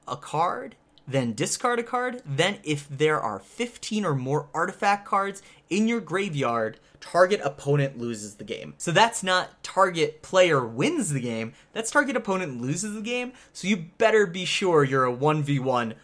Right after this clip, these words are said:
or you have a, such a dominating presor-, board position that when you kill someone, everybody's not going to gun for you. So just be careful with Mirrodin Besieged.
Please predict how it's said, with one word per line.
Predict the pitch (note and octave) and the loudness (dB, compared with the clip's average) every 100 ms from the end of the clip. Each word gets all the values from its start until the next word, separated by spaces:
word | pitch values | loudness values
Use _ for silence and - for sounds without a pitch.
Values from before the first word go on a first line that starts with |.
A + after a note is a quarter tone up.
| _ - | _ 0
or | |
you | D3 D#3 | 2 4
have | D3+ | 4
a, | C3+ C#3 - | 4 0 -10
such | - F#3 F3+ | 2 2 2
a | D3 | -2
dominating | C3 D3 D3+ D3+ C#3+ C3+ A#2+ | 2 4 4 4 2 0 -4
presor-, | B2 A2 B2+ B2+ - | -8 -6 -6 -6 -10
board | C#3 D#3 G3 D3 | -4 0 0 0
position | A#2+ A#2+ - A2+ G#2+ - - - | -6 -4 -4 -6 -6 -18 -20 -4
that | C3 A#2 - B2+ | 0 0 -2 -4
when | C3+ C3 | -2 -2
you | A#2 | -4
kill | - F#3 | 0 0
someone, | F#3+ G3+ F#3+ G3 F#3+ - _ _ _ - | 0 -2 -2 -6 -8 -18 _ _ _ 2
everybody's | F3 F3 D#3 C#3+ C#3 | 4 4 4 2 2
not | A#2 - | -2 -2
going | G#2+ F2+ | -6 -6
to | |
gun | - - | -10 -12
for | - F#2 | -10 -12
you. | C2 - _ | -10 -12 _
So | - B2 | -14 -8
just | C3+ - | -6 -4
be | D3 | -2
careful | D#3 B2 - A2+ | 2 2 0 -8
with | G#2 A2+ | -6 -8
Mirrodin | A#2+ G#2 G2 | -6 -6 -8
Besieged. | G2 - B2 - | -14 -14 -16 -20